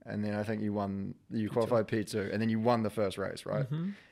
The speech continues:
Speaker 1: And then I immediately sent a text to Will Beeper's name,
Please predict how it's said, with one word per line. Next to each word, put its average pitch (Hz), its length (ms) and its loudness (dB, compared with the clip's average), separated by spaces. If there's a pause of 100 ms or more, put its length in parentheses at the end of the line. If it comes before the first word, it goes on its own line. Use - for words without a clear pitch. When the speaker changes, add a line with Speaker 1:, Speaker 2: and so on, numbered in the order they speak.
(140)
Speaker 1:
And 123 120 4
then 117 120 2
I 113 240 6
immediately 110 560 2
sent 98 340 -4
a 104 60 -6
text - 320 -2
to 98 80 -4
Will 98 100 -2
Beeper's 98 320 -2
name, 98 160 -4